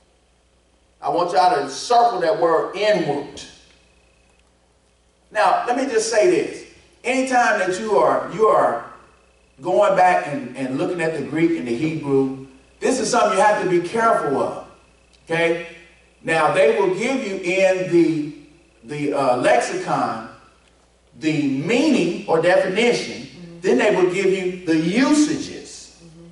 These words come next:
Speaker 1: So in other words, this word is used in these cases. All of them cases don't apply to the scripture you're looking at.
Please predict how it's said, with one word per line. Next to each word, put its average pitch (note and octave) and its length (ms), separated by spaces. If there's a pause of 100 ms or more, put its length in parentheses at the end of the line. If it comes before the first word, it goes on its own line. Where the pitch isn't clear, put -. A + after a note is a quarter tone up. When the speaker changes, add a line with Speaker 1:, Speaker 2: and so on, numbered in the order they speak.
Speaker 1:
So E3 220
in F3 120
other A3 300
words, D#3 300 (260)
this F3+ 360
word G3+ 540
is E3 300
used G#3 560
in D#3 240
these F#3+ 340
cases. - 640 (1000)
All D#4 340
of - 120
them A#3 200
cases B3 400
don't F#3+ 400
apply - 540
to - 80
the F3 120
scripture A#3 480
you're F3 220
looking D#3 420
at. - 220